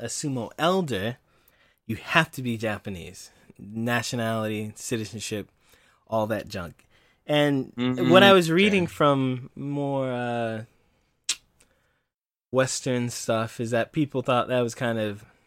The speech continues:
Speaker 1: silly and stuff. And then other people say, "Well, it's tradition and that's just how it is." But to me, it is very silly because as,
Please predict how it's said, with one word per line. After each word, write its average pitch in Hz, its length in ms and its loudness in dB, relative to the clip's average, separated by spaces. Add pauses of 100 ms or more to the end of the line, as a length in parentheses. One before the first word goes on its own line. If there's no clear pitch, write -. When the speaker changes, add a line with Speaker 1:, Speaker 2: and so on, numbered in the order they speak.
(280)
Speaker 1:
silly 120 640 2
and 104 280 -6 (800)
stuff. 117 480 2
And 151 100 0
then 160 120 4
other 160 200 6
people 147 240 0
say, 151 200 2
"Well, 196 180 4
it's 180 140 0
tradition 143 600 0
and 120 160 0
that's 123 220 -2
just 131 160 -8
how 117 200 0
it 117 80 -2
is." 117 380 0 (440)
But 247 280 6 (1040)
to 277 80 2
me, 302 280 6
it 165 100 6
is 135 320 4
very 117 760 2 (500)
silly 90 540 0
because 156 600 4
as, 151 400 2